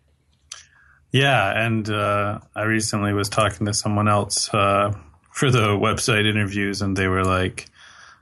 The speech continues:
um, they, they said, you know, it's really, like,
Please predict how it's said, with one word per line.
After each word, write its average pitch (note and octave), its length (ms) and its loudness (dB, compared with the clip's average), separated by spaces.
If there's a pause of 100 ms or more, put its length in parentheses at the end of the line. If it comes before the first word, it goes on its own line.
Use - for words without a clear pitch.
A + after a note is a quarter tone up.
(120)
um, F#2+ 800 2 (800)
they, G2 220 2
they G#2 220 2
said, F#2+ 340 0
you F#2+ 80 2
know, F#2+ 220 2
it's F#2+ 200 0
really, G#2+ 420 4
like, F#2+ 420 0